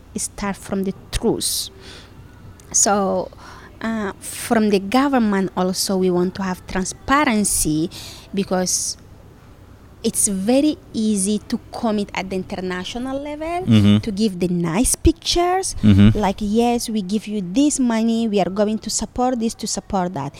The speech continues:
Speaker 1: But the reality is on the ground. The reality is at the local level.
Speaker 2: Mm-hmm.
Speaker 1: So how they can show us that the commitment they are doing at the international level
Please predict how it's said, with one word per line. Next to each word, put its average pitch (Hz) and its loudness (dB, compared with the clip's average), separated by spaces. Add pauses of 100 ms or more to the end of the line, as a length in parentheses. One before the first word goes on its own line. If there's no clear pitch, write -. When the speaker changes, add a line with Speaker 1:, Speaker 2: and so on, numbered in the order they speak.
(280)
Speaker 1:
But 220 2
the 240 4
reality 320 4
is 320 2
on 294 2
the 294 0
ground. 262 0
The 180 0
reality 330 2
is 320 0
at 285 -2
the 302 2
local 330 2
level. 339 0
Speaker 2:
Mm-hmm. 92 8
Speaker 1:
So 262 -2
how 392 0
they 359 0
can 302 2
show 269 0
us 220 -2
that 208 -2
the 226 -2 (120)
commitment 240 2
they - -6
are 190 -2
doing 202 0
at 185 -4
the 190 -2
international 214 -4
level 185 -4